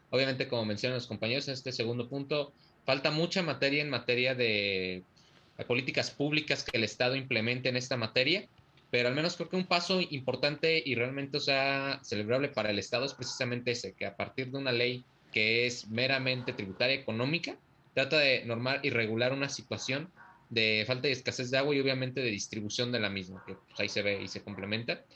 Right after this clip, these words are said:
Y, pues, finalmente, pues, esta cuestión que, que nos aborda, ¿no? También un tecnicismo ya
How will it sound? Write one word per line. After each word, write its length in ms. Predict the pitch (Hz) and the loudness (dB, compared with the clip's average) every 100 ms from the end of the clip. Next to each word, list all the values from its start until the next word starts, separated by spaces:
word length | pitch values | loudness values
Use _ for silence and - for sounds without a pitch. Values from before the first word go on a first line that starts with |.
| - - _ - | -20 -20 _ 0
Y, 200 | 107 110 | 2 2
pues, 160 | 104 | 0
finalmente, 520 | 117 123 131 139 139 | 0 2 2 2 0
pues, 160 | 151 120 | -2 -2
esta 220 | - 135 | -2 0
cuestión 460 | 120 - 127 127 127 | 0 -2 -2 -2 2
que, 360 | 131 117 110 - | 4 4 2 0
que 120 | 113 | 0
nos 160 | 107 | 0
aborda, 320 | 113 127 113 110 | 0 0 0 -2
¿no? 160 | 131 | -2
También 680 | 127 113 120 123 120 117 101 | -2 -2 -2 -2 -4 -6 -6
un 160 | 139 135 | -4 0
tecnicismo 480 | 151 135 139 135 135 | 0 0 -2 -2 0
ya 480 | 127 127 135 131 | 2 4 2 0